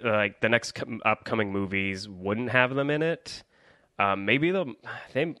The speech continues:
could sprinkle them in, like, as cameos and, or, like, references, 'cause they do own 'em now. But, uh, yeah, it doesn't surprise me that they won't be in for a while, um, especially since James Gunn got hired back and Guardians has been,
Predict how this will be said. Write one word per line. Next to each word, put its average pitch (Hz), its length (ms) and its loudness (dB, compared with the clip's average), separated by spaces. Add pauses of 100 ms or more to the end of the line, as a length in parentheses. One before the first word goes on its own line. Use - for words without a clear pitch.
could 147 360 -2
sprinkle 127 540 0
them 170 180 2
in, 185 300 -2
like, 107 180 0
as 101 100 -2
cameos 127 800 0
and, 98 220 -4
or, 101 140 0
like, 90 140 0
references, 127 540 -2
'cause 104 160 -8
they 98 100 -4
do 131 260 0
own 120 180 2
'em 92 140 -4
now. 90 360 -4 (800)
But, - 840 0 (800)
uh, - 200 -10 (120)
yeah, 135 300 -2
it 135 80 -2
doesn't 147 240 4
surprise 98 460 2
me 95 120 0
that 95 160 -2
they 95 100 2
won't 92 280 -2
be 92 180 0
in 92 160 -2
for 95 160 -2
a 90 60 -2
while, 95 680 2 (300)
um, 95 260 0
especially 113 720 0
since 101 300 -8
James 95 280 -4
Gunn 110 240 2
got 104 180 2
hired 101 300 0
back 98 240 0
and 90 140 -12
Guardians 104 480 0
has 104 100 -8
been, 104 320 -6